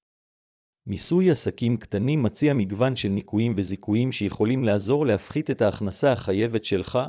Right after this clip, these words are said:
ולהפחית את חובות המס הכוללת שלך. הניכויים עשויים לכלול הוצאות עסקיות כגון שכר דירה, שירותים, משכורות לעובדים ועלויות שיווק.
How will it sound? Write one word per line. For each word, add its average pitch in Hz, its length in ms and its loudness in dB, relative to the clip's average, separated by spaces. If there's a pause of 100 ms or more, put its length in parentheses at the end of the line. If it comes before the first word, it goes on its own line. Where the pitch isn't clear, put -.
ולהפחית 117 520 -2
את - 80 -6
חובות 127 400 0
המס 127 300 0
הכוללת 104 480 2
שלך. 87 360 -6 (1120)
הניכויים 110 500 0
עשויים 110 380 0
לכלול 127 360 2
הוצאות 117 420 2
עסקיות 123 460 -2
כגון 131 340 0
שכר 127 340 0
דירה, 87 380 -4 (320)
שירותים, 101 640 -4 (400)
משכורות 110 600 0
לעובדים 110 500 2
ועלויות 107 480 4
שיווק. - 640 -8